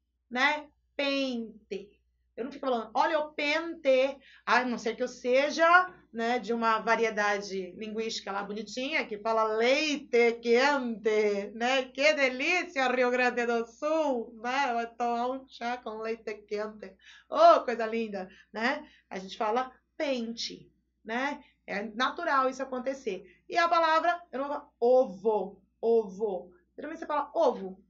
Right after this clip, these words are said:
ó, "Ovo", né? O sonzinho acaba saindo modificado, mas eu não posso registrar isso por causa da escrita, tá? Outra informação que é importante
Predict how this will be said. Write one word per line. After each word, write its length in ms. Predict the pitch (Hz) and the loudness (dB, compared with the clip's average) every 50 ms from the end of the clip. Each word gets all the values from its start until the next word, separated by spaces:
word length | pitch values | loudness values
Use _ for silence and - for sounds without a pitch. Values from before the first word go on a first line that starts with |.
| _ _ _ _ | _ _ _ _
ó, 260 | - 202 - - - _ _ - | -10 -10 -10 -12 -14 _ _ 0
"Ovo", 520 | 320 320 233 - - 170 160 170 175 - _ _ _ _ _ _ _ _ | 2 2 2 2 -2 -10 -18 -20 -20 -20 _ _ _ _ _ _ _ _
né? 320 | 233 269 302 339 349 - - - _ _ _ | -4 -2 0 0 -2 -2 -8 -16 _ _ _
O 60 | 277 | -14
sonzinho 640 | 277 - - 339 339 320 247 208 269 277 277 277 294 294 | -8 -6 -4 -4 -4 -6 -8 -10 -10 -8 -8 -6 -6 -8
acaba 400 | 294 - - 254 254 247 269 269 | -6 -6 -4 -4 -4 -4 -6 -6
saindo 760 | - - 302 285 262 247 247 247 254 240 277 285 240 - - _ _ _ _ - | -6 -6 -6 -6 -4 -4 -6 -6 -6 -6 -6 -8 -8 -12 -18 _ _ _ _ -4
modificado, 1120 | 233 269 285 277 233 294 285 294 - 339 339 - - - 247 220 196 185 180 - - - | -2 -2 -2 -2 -4 -8 -10 -8 -8 -10 -10 -8 -4 -2 0 0 0 -2 -6 -10 -14 -12
mas 200 | 190 196 190 196 | -12 -10 -10 -10
eu 80 | 196 | -12
não 80 | 214 - | -10 -6
posso 220 | - 277 269 - 285 | -6 -6 -6 -6 -8
registrar 460 | 294 - 302 - - 294 285 269 254 | -10 -10 -12 -8 -4 -4 -2 -2 -2
isso 280 | 262 277 294 - - | -4 -6 -8 -12 -12
por 140 | - 285 285 | -12 -12 -8
causa 240 | - 285 277 277 226 | -4 -2 -2 -2 -2
da 100 | 285 294 | -4 -6
escrita, 580 | 311 - - - 262 226 196 - - - - - _ _ _ _ | -8 -10 -12 -10 -10 -10 -10 -12 -14 -20 -20 -20 _ _ _ _
tá? 360 | 233 269 302 359 370 - - - - - - - - - _ | 4 6 6 6 6 2 -4 -16 -20 -20 -20 -20 -20 -4 _
Outra 300 | 294 359 440 427 415 370 | 4 4 4 4 2 -2
informação 580 | 370 - 349 320 302 294 285 - - 247 240 | -2 -2 -2 -2 0 -2 -4 -4 -4 -6 -4
que 80 | 240 240 | -4 -6
é 80 | 202 202 | -6 -6
importante 1040 | 202 202 202 208 214 214 214 214 - 185 175 170 170 180 185 185 - 226 226 - | -8 -10 -8 -6 -6 -6 -6 -6 -8 -8 -8 -8 -8 -10 -12 -12 -12 -14 -14 -16